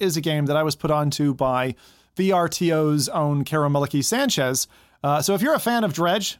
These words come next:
and you've been playing on your Steam Deck or on Steam or a Switch or something like that, uh, then go pick out this mod. This is a V R mod, so it's there on Patreon.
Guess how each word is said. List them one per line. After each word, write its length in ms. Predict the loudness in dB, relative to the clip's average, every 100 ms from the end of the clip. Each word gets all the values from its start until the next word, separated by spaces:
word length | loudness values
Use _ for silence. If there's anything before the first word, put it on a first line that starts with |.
| -6
and 120 | -4
you've 80 | -2
been 120 | -4
playing 220 | -2 0
on 100 | 0
your 100 | -2
Steam 300 | -4 -2 0
Deck 260 | 2 0 0
or 80 | -4
on 100 | -4
Steam 360 | -4 -4 -2
or 220 | -2 -4 -6
a 100 | -8
Switch 320 | -6 -4 -4
or 40 |
something 280 | -4 -4 -4
like 160 | -4 -2
that, 240 | -2 -4 -6 -20 -20 _
uh, 160 | -4 -2
then 160 | -4 -4
go 160 | -4
pick 160 | -4 -4
out 120 | -2
this 160 | -2 -2
mod. 340 | 0 -2 -6 -6
This 180 | -6 -2
is 160 | -4 -4
a 160 | -4 -2
V 140 | 0
R 100 | 0
mod, 320 | 0 0 -2
so 240 | -4 -4 -4
it's 140 | -2
there 180 | -2 0
on 160 | 0 -2
Patreon. 580 | -4 -4 -2 -4 -4